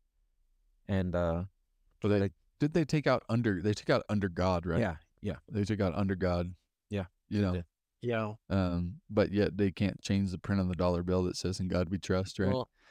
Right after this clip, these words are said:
Speaker 2: I mean, you could talk about American Christian
Speaker 3: Yeah, well, they're working on it.
Speaker 2: patriotism, but, uh, that's not really what we're after. You know, we're,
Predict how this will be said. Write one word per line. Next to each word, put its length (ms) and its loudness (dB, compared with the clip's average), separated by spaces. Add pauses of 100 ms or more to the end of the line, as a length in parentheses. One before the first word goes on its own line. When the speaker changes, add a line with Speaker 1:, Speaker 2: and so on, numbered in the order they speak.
(160)
Speaker 2:
I 60 0
mean, 320 2 (520)
you 80 -2
could 120 0
talk 180 2
about 340 2
American 440 0
Christian 340 0
Speaker 3:
Yeah, 400 0
well, 200 0
they're 160 4
working 320 0
on 160 4
it. 200 2
Speaker 2:
patriotism, 500 2
but, 200 2 (220)
uh, 300 2
that's 240 0
not 140 0
really 220 2
what 160 -2
we're 120 -2
after. 420 -4
You 140 -4
know, 140 0
we're, 260 0